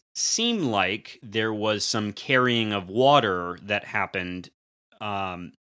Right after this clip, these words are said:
while still reporting. It, it, it's not bad journalism. It, it just didn't, I, I, I feel like the article didn't do a good enough job of, of saying clearly how things were sourced and the lack of voice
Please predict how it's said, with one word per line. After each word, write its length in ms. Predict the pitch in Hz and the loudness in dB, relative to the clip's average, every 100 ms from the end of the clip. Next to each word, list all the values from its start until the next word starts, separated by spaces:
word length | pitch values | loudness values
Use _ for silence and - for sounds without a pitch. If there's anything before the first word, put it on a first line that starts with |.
| _ _ _ 139 139 - | _ _ _ -10 -10 -6
while 340 | 123 135 143 | 2 2 2
still 440 | - - 240 262 196 | -2 4 4 4 -2
reporting. 720 | 135 151 - 294 247 - 139 - | -2 -2 0 2 2 -2 -8 -4
It, 200 | 139 - | -2 -2
it, 140 | 151 | -6
it's 220 | - 143 214 | -6 -8 -4
not 360 | 247 - 104 | -4 -6 -2
bad 420 | 123 147 170 131 | 2 2 2 -2
journalism. 880 | 95 104 160 131 92 82 85 82 82 - - - _ | -2 2 4 2 0 -6 -6 -8 -10 -14 -20 -20 _
It, 180 | - - _ | -4 -4 _
it 140 | 131 | -2
just 420 | 120 175 185 - 117 | 2 2 2 0 2
didn't, 380 | 139 143 127 - _ - | 2 4 0 -4 _ -12
I, 80 | 113 - | -12 -8
I, 380 | 90 101 127 - - - | -8 -6 -8 -10 -10 -8
I 60 | |
feel 140 | 123 170 | 0 0
like 120 | 147 | 2
the 100 | 139 | 4
article 220 | 131 127 | 4 2
didn't 280 | 110 123 120 | 0 0 2
do 120 | 117 | 2
a 60 | 101 | 2
good 200 | 107 139 | 2 4
enough 220 | 143 135 | 2 2
job 480 | 123 110 104 98 - | 4 6 6 2 -2
of, 420 | - 101 95 90 - - | -2 0 0 -6 -14 -10
of 120 | 90 | -6
saying 680 | - 110 104 104 101 101 92 _ _ _ _ _ | -2 2 2 2 0 -4 -8 _ _ _ _ _
clearly 500 | - - 156 143 120 | -12 0 2 4 4
how 320 | 107 - 131 135 | 2 0 2 2
things 340 | 131 127 110 | 0 -2 -2
were 100 | 107 | -4
sourced 520 | - 123 113 120 - - | -2 0 0 0 -2 -4
and 220 | 110 104 | -4 -2
the 140 | 101 | -4
lack 400 | 95 92 104 110 | -4 2 2 2
of 120 | 107 87 | -2 -6
voice 500 | 95 101 107 - | 0 2 2 0